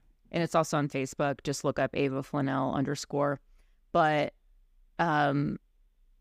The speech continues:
like, I looked like crap. I had just finished working out,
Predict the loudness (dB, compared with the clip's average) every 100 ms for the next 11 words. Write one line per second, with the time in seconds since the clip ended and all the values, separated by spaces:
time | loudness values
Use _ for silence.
0 | _ -4 0 0 2 2 2 0 -2 -4
1 | -2 -2 -2 -2 -2 0 -2 -2 -2 -2
2 | -4 -10 -6 0 0 0 0 0 0 0
3 | -2 -4